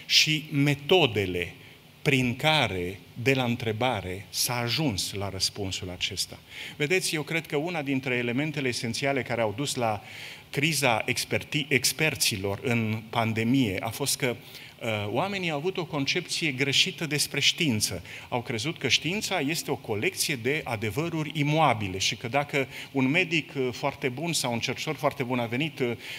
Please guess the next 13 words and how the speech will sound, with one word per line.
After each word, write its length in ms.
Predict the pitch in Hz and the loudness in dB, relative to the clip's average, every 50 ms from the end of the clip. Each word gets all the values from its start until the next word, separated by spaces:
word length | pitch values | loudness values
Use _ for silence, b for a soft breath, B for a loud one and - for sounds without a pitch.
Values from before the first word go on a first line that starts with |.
| B B | B B
în 140 | 143 131 127 | 0 0 0
ziua 440 | 113 123 147 143 135 123 117 117 107 113 | 2 0 2 2 4 4 6 6 4 2
a 40 | |
patra 440 | 110 - - 165 165 - - 143 127 | 2 0 0 0 0 0 -2 -2 -2
a 60 | 110 | 0
pandemiei 440 | - - 120 117 117 123 123 131 120 | 0 0 0 2 2 2 2 2 4
și 120 | 113 - 120 | 2 0 0
a 40 | |
zis, 240 | 110 113 123 - - - | 0 -2 -4 -4 -4 -4
„Iată 560 | - 120 147 151 147 - - 127 110 104 101 | -2 0 2 2 0 0 0 0 0 0 0
care 220 | - 135 117 113 113 | 0 0 0 0 0
este 300 | 113 113 104 - - 113 | 0 0 -2 -2 -2 -2
soluția”, 720 | - - 110 98 95 101 127 156 - - 190 202 214 220 | -2 -2 -2 -2 -2 -2 -2 -2 0 2 2 2 2 0